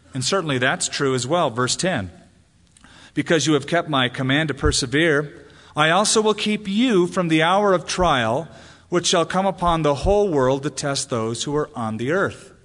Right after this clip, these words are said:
It implies that when he judges in tribulation the earth, that the Philadelphia-like church will be removed before that time. They won't undergo it.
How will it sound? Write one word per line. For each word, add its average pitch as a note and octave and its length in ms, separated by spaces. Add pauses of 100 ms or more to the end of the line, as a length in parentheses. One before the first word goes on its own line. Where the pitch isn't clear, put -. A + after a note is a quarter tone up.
(640)
It D3+ 100
implies C#3+ 540
that C3 300 (200)
when E3+ 180
he C#3 300
judges E3 760
in D#3 220
tribulation E3+ 840
the D3 180
earth, E3 460 (1600)
that - 420 (540)
the E3+ 100
Philadelphia-like F#3+ 1080
church F3 380
will E3 140
be D3+ 160
removed D3+ 720
before C3 340
that C3 200
time. F#2+ 320
They G#2 120
won't B2 220
undergo A#2 380
it. F#2 100